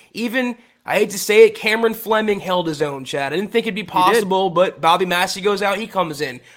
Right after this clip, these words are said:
Speaker 1: The Broncos are in good hands regardless, and thank God they have Mike Munchak leading the way.
Speaker 2: What I was gonna say before I lose it again, guys, is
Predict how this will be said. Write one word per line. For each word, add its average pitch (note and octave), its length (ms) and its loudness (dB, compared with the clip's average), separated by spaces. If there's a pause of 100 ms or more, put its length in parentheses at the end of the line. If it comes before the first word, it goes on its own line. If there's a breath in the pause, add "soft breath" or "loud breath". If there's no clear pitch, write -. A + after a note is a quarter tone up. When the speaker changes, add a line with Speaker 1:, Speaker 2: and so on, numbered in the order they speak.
(140 loud breath)
Speaker 1:
The D#3+ 80 -8
Broncos G3 460 2
are F#3 100 0
in D#3+ 80 -4
good F3+ 140 -2
hands F3+ 280 -2
regardless, F#3 600 -4
and C#3+ 180 -6 (300 soft breath)
thank F3 260 0
God D#3+ 240 2
they D#3 80 -2
have D#3 200 -2
Mike D3+ 220 -4
Munchak D3+ 520 0
leading C#3+ 240 -8
the C3+ 80 -8
way. B2+ 260 -10 (560 soft breath)
Speaker 2:
What E3+ 160 -2
I F#3+ 60 2
was G3+ 100 0
gonna F#3 160 0
say E3+ 220 0
before D3+ 260 0
I - 20 2
lose C#3 260 -4
it C3+ 60 -8
again, C3 260 -6
guys, B2+ 280 -8
is C3+ 360 -12